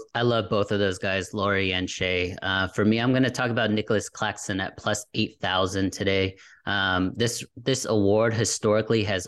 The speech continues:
always been focused on offense, right? Scoring number jumps, uh, rebounding number jumps, things like that. But Nicholas Claxton has been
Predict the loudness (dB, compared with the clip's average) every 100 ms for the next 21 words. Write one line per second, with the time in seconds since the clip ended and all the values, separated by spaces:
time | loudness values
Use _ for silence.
0 | -2 2 4 2 0 -2 0 -2 -2 -4
1 | -2 -4 -2 -2 -2 -2 -4 -2 -2 -2
2 | -6 -4 0 2 2 2 2 0 0 -2
3 | -2 -4 -10 -14 -20 -12 -2 0 2 2
4 | 2 0 0 -2 -2 0 0 0 -2 -2
5 | -6 -6 -2 -2 -2 -2 -2 -2 -2 -2
6 | 0 0 2 0 0 -4 -4 -2 -2 0
7 | 0 -2 0 0 0